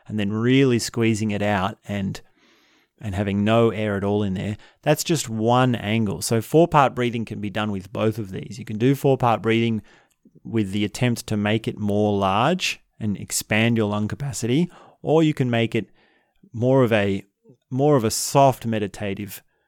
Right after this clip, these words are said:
practice where you have less air and you really bring, bring yourself closer to stopping breathing.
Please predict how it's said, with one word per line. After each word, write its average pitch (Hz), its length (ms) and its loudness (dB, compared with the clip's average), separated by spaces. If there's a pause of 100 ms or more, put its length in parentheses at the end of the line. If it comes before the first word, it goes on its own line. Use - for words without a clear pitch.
(300)
practice 98 640 -10
where 104 240 -2
you 101 460 -2
have 98 260 -6
less 104 520 0
air 92 220 -8
and 95 100 -6
you 107 180 2
really 143 380 6
bring, 117 480 0 (280)
bring 151 240 4
yourself 127 540 2
closer 123 680 2
to 101 680 0 (760)
stopping 120 720 0
breathing. 95 360 -8